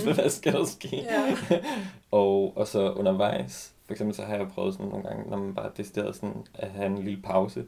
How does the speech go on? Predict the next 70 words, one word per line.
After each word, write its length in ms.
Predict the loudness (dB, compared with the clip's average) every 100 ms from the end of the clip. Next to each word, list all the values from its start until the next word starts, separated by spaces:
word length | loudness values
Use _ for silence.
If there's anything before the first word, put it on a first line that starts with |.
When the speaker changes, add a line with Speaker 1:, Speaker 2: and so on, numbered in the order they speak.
| 0
Speaker 2:
Altså 280 | 2 2 -2
sådan, 240 | -2 -4 -4
hvis 160 | -6 -2
man 80 | 0
nu 200 | 0 -2 -4
virkelig 340 | -2 0 0
godt 120 | -4
kan 140 | -6 -6
lide 180 | -4 -6
den, 100 | -6
man 100 | -8
har 160 | -8 -10 -14 _ _ -12
sex 260 | -12 -8
med, 80 | -8
og 160 | -2 4
virkelig 240 | 4 4
godt 140 | 0
kan 100 | 0
lide 120 | -4 -4
at 40 |
have 60 | -6
sex 160 | -10 -8
med 80 | -10
dem, 160 | -10 -12 _ _ _
så 120 | -8
føler 280 | 0 2 4
man 160 | 4 2
nærmest 360 | 0 -2 -2
også, 280 | -4 -4 -6 -10
at 120 | -10 -10
så 140 | -6 -4
er 40 |
det 80 | -2
som 80 | -2
om, 120 | -2
at 120 | -2
man 120 | -6
skal 140 | -8 -12 -12 -20 -12
præstere 340 | -10 -8 -8
mere, 380 | -4 0 0 0
Speaker 1:
Mm. 100 | -4
Speaker 2:
og 60 | -2
så 100 | 0
er 40 |
det 120 | 0
som 120 | 0
om, 120 | 0 0
at 140 | -4
man 220 | -4 -6 -4
netop 340 | -2 -2 -2
skal 380 | -4 0 0 -2
sådan 320 | -2 -4 0
own 340 | 4 4 4 2
den 140 | 2
hver 200 | 4 2
gang, 220 | 2 0 -2
<laughs> 40 |
eller 140 | 0 2
sådan 360 | 0 -2 2
Speaker 1:
Ja. 160 | 8 10
Speaker 2:
et 60 | 12
eller 240 | 8 10 8
andet. 80 | 8 2 -4 -6 -10 -14 -6
Og 100 | -2
det 60 | 4
er 40 |
bare 120 | 4 4
sådan 180 | 2
lidt 100 | 0 -2
ærgerligt. 300 | -2 -2